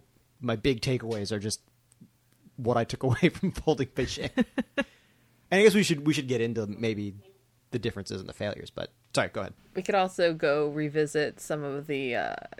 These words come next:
Speaker 3: questions that we usually take a look at. Just like, which of these worlds would you rather live in? Even though,
Speaker 1: That's a
Speaker 3: I
Speaker 1: good
Speaker 3: mean,
Speaker 1: idea.
Speaker 3: like,
Speaker 1: Let's do
Speaker 3: they
Speaker 1: that.
Speaker 3: all,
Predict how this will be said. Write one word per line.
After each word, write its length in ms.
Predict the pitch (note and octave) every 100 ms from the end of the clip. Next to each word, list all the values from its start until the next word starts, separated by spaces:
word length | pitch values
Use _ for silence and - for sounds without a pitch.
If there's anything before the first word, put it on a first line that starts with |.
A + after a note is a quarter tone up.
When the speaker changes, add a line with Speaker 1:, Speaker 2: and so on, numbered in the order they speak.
| - -
Speaker 3:
questions 540 | - C3 - F#2+ D#3
that 160 | G2+ G2
we 80 |
usually 580 | F2+ D2 E2+ D2 F3+ F#2+
take 240 | G3 E3+ F3+
a 40 |
look 200 | F3+ F#3
at. 360 | F#3+ F#3 F#3+ - _ _ _ _ - -
Just 220 | F3 D#3+ D3+
like, 300 | C#3+ C#3 - - -
which 460 | F#3+ G3 C#4 -
of 220 | F#3 E3 E3
these 340 | E3 F#3+ F#3+
worlds 380 | F3 G3+ A#3+ A#3+
would 160 | B3+
you 180 | C#4+ F4
rather 300 | E3+ D#3 D#3
live 240 | D#3 D#3 D#3
in? 300 | D#3+ F#3 - - - _ - _ -
Even 200 | D3 C#3
though, 80 | C3+
Speaker 1:
That's 120 | D3+
a 40 | C3+
Speaker 3:
I 20 |
Speaker 1:
good 40 | B2
Speaker 3:
mean, 40 |
Speaker 1:
idea. 60 | F2+
Speaker 3:
like, 60 | A2+
Speaker 1:
Let's 120 | -
do 80 | D#3
Speaker 3:
they 60 | G2+
Speaker 1:
that. 100 | B1
Speaker 3:
all, 260 | B1+ F#3+